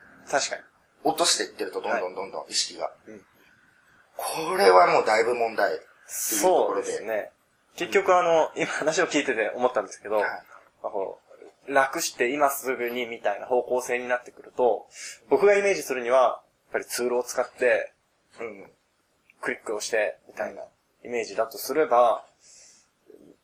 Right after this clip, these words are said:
Speaker 2: 身につくものってなんだろうなって思っちゃうんですね。
Speaker 1: まあ、それが使えなくなったら、
Speaker 2: うん。
Speaker 1: また何かを探してっ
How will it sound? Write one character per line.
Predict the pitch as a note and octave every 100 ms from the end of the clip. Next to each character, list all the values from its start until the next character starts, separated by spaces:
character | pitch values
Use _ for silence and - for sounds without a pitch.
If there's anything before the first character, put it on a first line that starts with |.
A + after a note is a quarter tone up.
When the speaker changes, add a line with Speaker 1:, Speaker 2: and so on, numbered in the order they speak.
| _ _
Speaker 2:
身 | C#3 D#3
に | G3+ G3+
つ | -
く | - D3
も | A2
の | G#2
っ | -
て | -
な | A2+ C3+
ん |
だ | A#2
ろ | G#2
う | G#2
な | A#2+
っ | -
て | G2 F2+ - -
思 | A#2+ A#2
っ | -
ち | -
ゃ | -
う |
ん |
で | -
す | -
ね。 | D#3 - - - -
Speaker 1:
ま | C3
あ、 |
そ | -
れ | D#3+ E3
が | E3
使 | - D#3+ D#3+
え | D#3+
な | E3
く | E3 E3
な | E3
っ | -
た | A2
ら、 | A2 G#2 F#2
Speaker 2:
う | A2
ん。 | G#2 A#2
Speaker 1:
ま | C#3
た | D3+ D3+ D#3 -
何 | C3+ D3 D3+
か | G#2+ F#2
を |
探 | - G#2 G2
し | - -
て |
っ | G2+